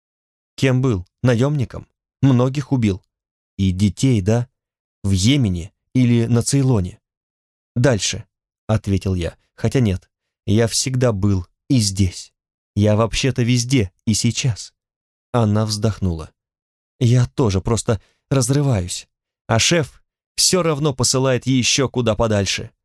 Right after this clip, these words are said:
Но ты не бери близко к сердцу. Мы тебе поможем. Ты наш, мы чувствуем. Ты среди своих". Ее лицо было полно сочувствия, как и голос —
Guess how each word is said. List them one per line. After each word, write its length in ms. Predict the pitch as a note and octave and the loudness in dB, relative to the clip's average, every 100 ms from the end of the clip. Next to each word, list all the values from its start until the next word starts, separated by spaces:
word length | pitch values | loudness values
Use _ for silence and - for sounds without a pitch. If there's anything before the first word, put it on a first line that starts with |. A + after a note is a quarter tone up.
| _ _ _ - | _ _ _ 0
Но 240 | A2+ C3+ | 2 0
ты 180 | - F3 | 0 0
не 140 | D#3 | 2
бери 240 | C#3 D3+ D3 | 2 0 0
близко 380 | C#3+ C3+ - | 0 0 -2
к 60 | C3 | -4
сердцу. 520 | - C3 - - - - _ - | 0 -2 -2 -10 -14 -18 _ 0
Мы 240 | B2 C#3 | 2 2
тебе 260 | C3 C#3+ B2+ | 0 -2 0
поможем. 540 | C3 C3 A#2+ F2 - _ _ | 0 0 0 -2 -12 _ _
Ты 120 | D3 | 2
наш, 340 | B2+ C3+ G2+ - | 2 2 -2 -4
мы 100 | G2+ | -2
чувствуем. 520 | - C3+ - F2 A#2 - _ _ _ - | 0 -2 -4 -12 -12 -18 _ _ _ -2
Ты 160 | C3+ | 0
среди 400 | C3 - C#3+ A2+ | 2 0 0 2
своих". 540 | G#2+ B2+ B2+ G#2 - _ _ _ _ _ _ _ | 0 0 0 -2 -6 _ _ _ _ _ _ _
Ее 360 | G2 A2+ A#2 C3 | -2 0 2 0
лицо 420 | G#2+ - - D3+ | 0 -2 -4 -2
было 240 | B2+ A#2 | 0 -2
полно 480 | - C#3+ C#3+ C3+ C3 | -2 -2 0 0 -2
сочувствия, 680 | - B2 - A2+ - F#2+ F#2+ | -2 -4 -2 -2 -4 -4 -4
как 300 | - G#2+ - | -2 -4 -4
и 140 | A#2+ | -4
голос — 540 | A#2+ B2 F2+ - - | 0 0 0 -4 -8